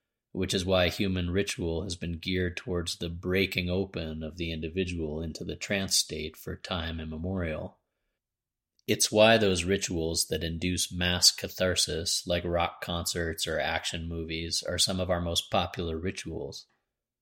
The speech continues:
And societies that have lost the ritual that brings us to that cognitive climax of the trance state seek that climax in other external rituals, addictive spending, war, planetary destruction.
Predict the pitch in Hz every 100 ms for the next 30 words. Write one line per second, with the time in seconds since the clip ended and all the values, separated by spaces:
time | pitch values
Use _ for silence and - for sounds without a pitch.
0 | _ _ _ 101 95 98 - 113 107 98
1 | 90 - 85 82 87 90 101 - - 87
2 | 87 - 85 82 80 82 - 87 82 80
3 | 82 80 - 85 82 80 - - 87 87
4 | 82 80 78 - 87 87 82 82 - 85
5 | 85 - 117 113 - - 85 82 - _
6 | _ _ _ - - - 131 - 90 -
7 | - 90 85 82 82 - 90 90 87 85
8 | 80 - 92 - 110 95 82 80 76 -
9 | 80 69 60 - - _ _ _ _ _
10 | - 90 90 92 - 82 85 - 87 82
11 | 80 80 80 80 - _ _ _ - 87
12 | 85 78 78 87 - _ _ _ _ -
13 | 92 82 80 - 80 80 82 - - 87
14 | - - 90